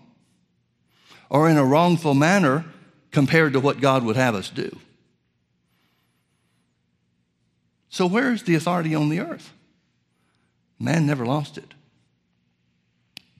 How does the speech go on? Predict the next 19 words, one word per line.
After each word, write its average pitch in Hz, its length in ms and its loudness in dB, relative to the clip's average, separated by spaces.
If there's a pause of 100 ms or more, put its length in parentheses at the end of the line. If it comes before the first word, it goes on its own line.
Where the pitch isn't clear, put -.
(360)
He 139 120 2
never 131 300 2
lost 135 360 -2
it. - 60 -20 (340)
Authority 151 420 -2
is - 80 -6
still 156 320 -4
ours. 143 440 -8 (1700)
And 131 200 2
that's 180 380 0
why - 380 -6 (1800)
there 135 160 4
are 127 60 0
scriptures 127 420 -4
telling 135 280 2
us 127 160 0
to 120 120 -6
choose 131 360 -4
life 107 440 -6